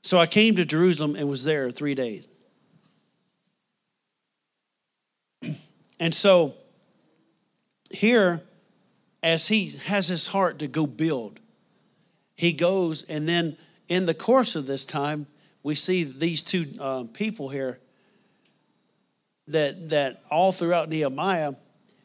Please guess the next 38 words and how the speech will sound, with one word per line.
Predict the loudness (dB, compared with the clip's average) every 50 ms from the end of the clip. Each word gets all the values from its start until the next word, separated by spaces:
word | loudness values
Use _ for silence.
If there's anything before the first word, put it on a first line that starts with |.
| _ _ _ _ _ _
that | -2 -2 2
they | 2 4 4 4 2 0 -4 -8 -8
try | -4 0 0 2 0
to | 0 0
stop | -4 -4 -2 -2 -2 0 0 -2 -4 -6 _
the | -12 -8 -6 -6
work. | -2 -2 -2 -2 -4 -8 -18 -20 -20 _ _ _ _ _ _ _
They | -6 -4
try | -4 0 0 0 0
to | 0 0
stop | -4 0 2 2 2 4 2 0 -4 _ _ _ _ _ _ _
what's | _ 0 0 0 0
gonna | -2 -2 -2 -2
happen | -2 -2 -2 -2 -2 -4 -8 -14 -14 -16 -20 _ _ _ _ _ _ _ _ _
with | -4 -4 -4 -2
the | -4 -6
building. | 0 0 0 0 0 -4 -10 -18 _ _ _ _ _ _ _ _ _ _ _ _ _ _ _ _ _ _ _ _ _ _ -20 _ _ _ _ _ _ _ _ _ _ _ _ _ _ _ _ _ _ 2
So | 4 6 6 6 4 0 -8 -18 _ -16 -8 0
just | 2 2 2 2 -2
'cause | -4 -2 -2 0 2
you | 4 4
have | 4 4
a | 4
heart | 4 4 4 4 0
to | -2
build, | 2 4 4 6 4 4 4 4
don't | 4 4 4 4 0
think | -2 -2 0 0 0 -2
that | -2 -4 -4 -4
the | -2 -2 0
enemy | 0 0 0 -2
is | -2 -4 -6
excited | -6 -4 -2 -2 0 0 0 0 0 -4 -4
when | -2 -4 -2
you | -2 -4
start | -4 -2 -2 -4 -4 -4
taking | -6 -6 -6 -6 -8
territory. | -4 -4 -2 -2 -4 -6 -8 -12 -14 -14 -18